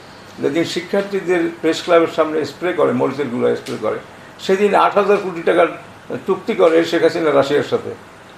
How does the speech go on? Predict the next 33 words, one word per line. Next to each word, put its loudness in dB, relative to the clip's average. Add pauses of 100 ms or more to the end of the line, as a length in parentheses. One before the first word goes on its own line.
(120)
এবং 4
সেখানে 2
পাশে 0
জয় 6
দাঁড়ানো। 2 (360)
আর 4 (100)
ক-, -4 (260)
এটা 0
কীভাবে 0
অফিসিয়াল 2
কোনো, 2 (260)
আহ, -2
ইয়ে 0
হইতে 2
পারে? 4
আত্মীয় 0
স্বজন 0
নিয়ে 0 (380)
বসে 4
ওখানে, 4
আহ, 2
সমরাস্ত্রের 0
চুক্তি -8
করা। 2 (460)
তো 4
আমরা 4
এইভাবেই 4
বিভিন্নভাবে 0 (320)
আওয়ামী 2
লীগ 0
যে-, -6
যেটাই 0
দেখছে -2